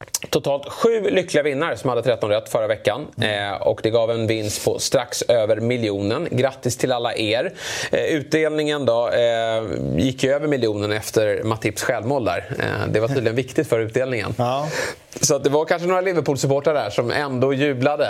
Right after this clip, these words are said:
Speaker 1: för att de fick, eh, mer pengar tillbaka då, eh, vid sina tretton rätt.
Speaker 2: Liverpool-supportrar spelar aldrig emot Liverpool, så det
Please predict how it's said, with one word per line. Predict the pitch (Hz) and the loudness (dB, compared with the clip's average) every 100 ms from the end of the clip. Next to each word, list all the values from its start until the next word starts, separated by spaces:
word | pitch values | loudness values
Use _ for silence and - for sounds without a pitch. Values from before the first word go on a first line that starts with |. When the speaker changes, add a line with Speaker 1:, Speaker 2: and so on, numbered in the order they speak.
| 98 | -2
Speaker 1:
för | 131 139 120 | -2 0 0
att | 113 | 0
de | 120 | 0
fick, | 113 120 - | 0 -4 0
eh, | 127 | 0
mer | 127 127 123 123 | 2 0 2 0
pengar | 127 135 120 117 | 0 0 0 -2
tillbaka | 123 151 131 135 - 131 | 0 0 2 0 0 0
då, | 104 104 - - 50 | -2 -6 -8 -6 -2
eh, | 57 - - - | -2 -4 -4 -2
vid | 104 98 | 0 0
sina | - 107 101 | -2 -2 -2
tretton | 120 117 | 0 0
rätt. | |
Speaker 2:
Liverpool-supportrar | 131 117 101 101 127 160 147 135 | 2 0 2 0 0 0 0 0
spelar | - 127 117 | 0 0 2
aldrig | 113 110 110 | 0 0 0
emot | 120 110 - | 0 -2 -2
Liverpool, | 95 98 | -2 -2
så | 95 | -2
det | 104 104 101 92 | 0 2 2 -2